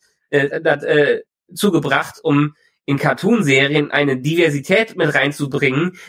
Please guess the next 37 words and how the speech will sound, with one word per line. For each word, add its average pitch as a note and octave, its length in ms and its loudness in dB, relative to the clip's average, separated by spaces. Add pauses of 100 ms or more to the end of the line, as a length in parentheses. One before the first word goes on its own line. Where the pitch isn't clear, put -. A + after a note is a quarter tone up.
(140)
die C#3 160 2
wir C#3+ 160 2
in C3+ 80 0
Realserien D#3+ 880 2
oft D#3 240 -2
noch D3+ 120 0
nicht D3 300 -4
gesehen C#3+ 400 2
haben. A#2 300 0
Und - 120 -4
das A#3 200 -2
Storytelling A#3+ 840 2 (320)
von B2+ 240 0
diesen C3 300 0
Serien A#2 500 2
ist - 380 -4
so B3 200 2
absolut D#3+ 560 -2
brillant E3 800 2 (220)
und D3 200 -2
großartig, D3 760 0
da D3 100 0
können D#3 240 0
sich D3 240 0
viele A#3 440 4
anderen, E3+ 540 0
äh, D#3+ 260 4
äh, D#3+ 340 -2 (200)
eine C#3+ 120 0
Scheibe D3+ 320 0
von C#3+ 360 -2 (120)
absch-, - 420 0
äh, C#3 220 0
abschneiden. A2 840 -2 (460)
Und - 140 -4
meine B3 400 0
Hoffnung C#3 680 -2